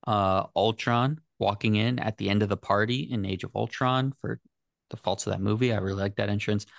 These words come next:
Wen Wu and Shang-Chi. Um, again, that story, that backstory at the beginning. Uh, and then obviously Killmonger and Black Panther. So, so where does this entrance of Namor, this first, um,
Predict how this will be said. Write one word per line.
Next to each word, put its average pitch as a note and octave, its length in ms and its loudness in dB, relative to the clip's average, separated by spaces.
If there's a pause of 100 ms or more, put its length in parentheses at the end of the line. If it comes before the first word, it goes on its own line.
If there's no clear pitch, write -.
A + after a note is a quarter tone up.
(360)
Wen A#2 280 4
Wu B2+ 420 6
and G#2 160 4
Shang-Chi. A#2 720 0 (440)
Um, F#2+ 720 0
again, F#2+ 340 0
that G2+ 240 -2
story, A2 420 2
that G#2+ 160 -2
backstory G#2+ 460 -2
at G#2 100 -4
the A#2 60 -14
beginning. G#2 500 2 (500)
Uh, F#2+ 380 2
and A2 120 2
then A2 80 4
obviously A2 680 2
Killmonger G2+ 480 0 (220)
and G2+ 140 -2
Black F#2 260 0
Panther. G2 380 -8 (320)
So, A2+ 220 0
so - 140 0
where C3 200 2
does F3+ 160 0
this E3 340 -4 (240)
entrance C3+ 440 0
of A#2 80 0
Namor, G2 640 0
this G#2 200 -10 (200)
first, B2+ 480 -2 (580)
um, G2+ 680 0